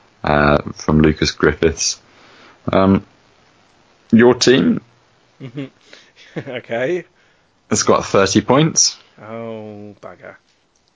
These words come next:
Speaker 1: Kane as, Kane as captain.
Speaker 2: Mm.
Speaker 1: But you still got Ings, Bertrand, uh, in your team.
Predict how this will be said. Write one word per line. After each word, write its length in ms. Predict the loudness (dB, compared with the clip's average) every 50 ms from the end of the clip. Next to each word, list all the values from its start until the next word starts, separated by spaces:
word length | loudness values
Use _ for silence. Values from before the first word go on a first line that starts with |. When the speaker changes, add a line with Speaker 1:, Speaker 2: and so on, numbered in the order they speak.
| _
Speaker 1:
Kane 200 | -2 0 2 2
as, 120 | 2 2 0
Kane 260 | -2 -2 0 2 2
as 100 | 0 0
captain. 540 | -2 -2 -4 -4 -4 -4 -4 -4 -4 -6 -8 _ _ _ _ _ _ _ _ _ _ _ _ _
Speaker 2:
Mm. 420 | -14 -12 -10 -10 -10 -12 -14 -16 -20 _ _ _ _ _ _ _ -20 -8 _
Speaker 1:
But 140 | -4 -2 -2
you 100 | -2 -2
still 200 | 0 0 2 2
got 180 | 2 0 2
Ings, 340 | 2 4 4 4 4 2 -2
Bertrand, 800 | -4 _ 2 2 2 2 2 0 0 2 2 2 0 -2 -4 -8 -10 -12 _ _ _ -2
uh, 500 | 2 4 4 4 4 4 4 2 0 -2 -8 -14 _ _ _ _ _ _ _ 0
in 160 | 2 4 4
your 80 | 4
team. 440 | 4 2 2 4 6 6 6 4 2